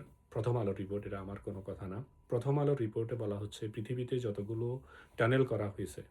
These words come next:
পৃথিবীর বিভিন্ন দেশে টানেল হয়েছে, রাশিয়া করছে, চায়না করছে, অনেক দেশ টানেল করছে,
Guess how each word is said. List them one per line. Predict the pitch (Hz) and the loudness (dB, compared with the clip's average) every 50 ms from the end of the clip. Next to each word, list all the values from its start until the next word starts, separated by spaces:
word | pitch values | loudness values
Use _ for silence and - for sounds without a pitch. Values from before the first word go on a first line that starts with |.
| _ - | _ -10
পৃথিবীর | - 123 - 147 147 139 | -8 -4 -2 0 2 2
বিভিন্ন | 131 127 117 120 123 123 120 | 4 4 4 4 2 0 -2
দেশে | 117 110 110 - 107 | -2 -4 -4 -4 -4
টানেল | - 101 101 101 101 | -4 -4 -4 -4 -4
হয়েছে, | 101 92 - - 101 | -4 -6 -6 -6 -6
রাশিয়া | 101 101 98 - 107 101 | -6 -6 -6 -6 -6 -6
করছে, | 104 110 - - 107 | -6 -8 -12 -12 -12
চায়না | - 107 101 98 95 92 | -10 -10 -8 -8 -8 -10
করছে, | 95 92 - - - 101 101 - - - _ - - - - - - - - - - - - | -10 -12 -12 -10 -10 -10 -10 -10 -16 -20 _ -20 -20 -18 -16 -16 -16 -16 -18 -18 -10 -2 4
অনেক | 135 156 165 156 | 6 6 8 10
দেশ | 156 156 151 - | 10 8 8 6
টানেল | - 143 123 120 117 120 | 2 2 4 4 4 4
করছে, | 113 - 101 - - - 101 | 4 2 0 -2 -2 -8 -8